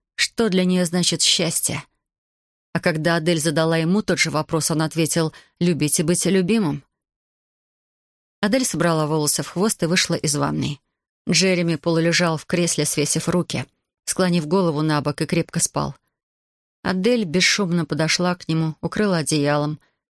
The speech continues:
потом скользнула в свою кровать и выключила свет. Все решения она отложила на завтра.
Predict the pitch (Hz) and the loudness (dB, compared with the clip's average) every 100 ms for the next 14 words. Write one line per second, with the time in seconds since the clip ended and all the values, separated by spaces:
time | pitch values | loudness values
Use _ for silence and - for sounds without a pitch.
0 | _ - - 254 - 190 180 170 202 190 | _ -6 0 2 2 0 0 2 2 2
1 | 165 - 160 147 156 147 180 196 165 151 | 0 0 -2 -2 -2 0 0 -2 -2 -2
2 | 156 143 - - - - - _ _ _ | -4 -4 -4 -2 -2 -4 -8 _ _ _
3 | _ _ _ _ _ _ - 254 220 185 | _ _ _ _ _ _ 0 0 2 2
4 | 208 196 180 156 156 156 147 156 139 143 | 2 2 2 0 -2 -2 -2 0 0 0
5 | 139 143 - 170 | -2 -6 -8 -12